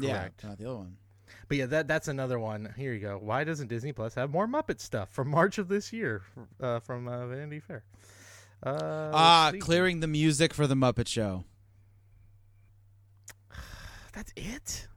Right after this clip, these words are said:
Speaker 2: So it's all stuff that's, see, that's weird to me because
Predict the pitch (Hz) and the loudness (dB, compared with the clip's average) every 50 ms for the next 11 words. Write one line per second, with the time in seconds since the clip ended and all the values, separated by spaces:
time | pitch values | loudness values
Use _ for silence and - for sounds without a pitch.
0 | _ _ _ _ _ _ _ _ _ _ _ _ _ _ _ _ _ _ - - | _ _ _ _ _ _ _ _ _ _ _ _ _ _ _ _ _ _ -4 2
1 | 196 175 160 151 - - 156 160 160 160 160 156 151 147 139 - - 127 - - | 2 4 2 2 0 2 2 4 4 4 4 2 2 0 0 -2 -6 -10 -12 -6
2 | - 147 143 143 - - 139 127 117 - - - - - - - - - - - | -2 -2 -2 -2 -2 -2 -4 -4 -4 -4 -10 -14 -14 -18 -20 -20 -20 -20 -20 -18
3 | - - 427 403 440 440 427 - - 175 151 151 147 139 131 113 - - 127 113 | -10 -8 -6 -4 -4 -4 -4 -4 -8 -6 -2 -2 0 0 0 -2 -4 -8 -8 -6
4 | 104 104 107 110 - - _ _ _ _ - 254 220 - 311 294 240 - - - | -6 -6 -6 -8 -10 -12 _ _ _ _ 0 0 2 2 -2 -2 -2 -6 -10 -12